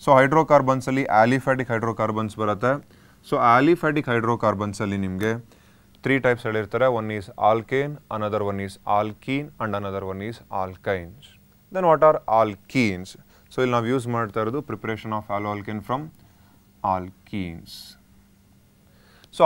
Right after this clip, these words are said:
alkenes are nothing but these are aliphatic, unsaturated hydrocarbons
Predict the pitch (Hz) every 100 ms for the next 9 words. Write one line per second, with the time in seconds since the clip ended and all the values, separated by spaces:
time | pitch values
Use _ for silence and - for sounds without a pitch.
0 | 139 160 - 196 185 170 127 101 98 131
1 | 113 131 110 90 120 - _ _ _ -
2 | 110 139 170 - 107 85 123 - - _
3 | _ - _ _ _ 113 127 170 - 156
4 | 147 - 147 135 127 135 117 107 107 101
5 | 95 87 95 120